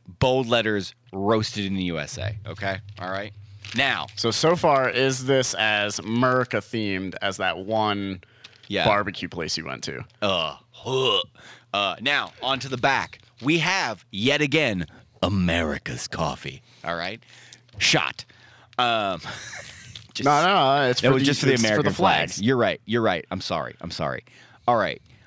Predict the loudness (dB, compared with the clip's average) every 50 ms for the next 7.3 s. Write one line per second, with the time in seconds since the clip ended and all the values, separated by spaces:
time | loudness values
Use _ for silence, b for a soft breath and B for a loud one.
0 | b b _ 2 2 2 2 0 0 0 0 0 2 2 0 0 0 0 -4 -2
1 | 0 0 0 -2 -4 -8 -10 -8 -6 -6 -4 -2 -2 -2 -2 -2 -2 0 2 2
2 | 2 2 0 -2 -4 -2 -2 0 0 0 0 0 0 0 -2 -2 -4 -6 -12 -18
3 | _ -20 -20 _ -20 -20 -20 -20 -20 -4 0 2 2 2 2 -2 -2 0 0 2
4 | 2 2 2 2 0 0 -2 b b b b b b b b b b b b b
5 | _ -4 -2 -2 0 -2 -2 -4 -8 -12 _ _ -2 0 0 2 4 4 4 4
6 | 4 2 4 4 2 2 0 -2 -2 0 0 0 0 -2 -2 -4 -4 -4 -2 0
7 | 0 0 -2 -4 -8